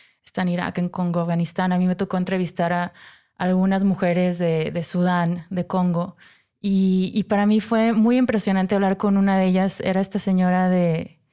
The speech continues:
era de Congo. Y me decía, eh, "Bárbara, ¿sabes qué? Yo, yo me levanté a las tres de la mañana para hablar con ella. Allá eran, ¿qué? Las cinco o seis de la tarde.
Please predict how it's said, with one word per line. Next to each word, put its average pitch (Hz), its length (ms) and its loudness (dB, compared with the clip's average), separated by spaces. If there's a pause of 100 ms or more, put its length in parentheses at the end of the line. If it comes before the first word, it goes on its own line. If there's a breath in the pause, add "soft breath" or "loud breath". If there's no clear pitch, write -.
(240)
era 226 180 0
de 220 140 0
Congo. 175 400 -2 (800 loud breath)
Y 226 100 -2
me 220 120 2
decía, 214 640 0
eh, - 340 -8 (120)
"Bárbara, 202 400 -2
¿sabes 208 340 -2
qué? 233 340 0
Yo, 202 100 0
yo 196 80 2
me 220 60 2
levanté 202 240 0
a - 20 -6
las 190 140 -6
tres 196 180 0
de 208 60 2
la 214 80 2
mañana 190 300 2
para 185 160 0
hablar 180 200 0
con 190 160 0
ella. 214 460 2
Allá 175 400 -2
eran, 175 200 -2
¿qué? 170 200 -4
Las 165 160 -6
cinco 214 260 0
o 190 40 -2
seis 190 160 0
de 202 60 0
la 190 140 0
tarde. 190 400 0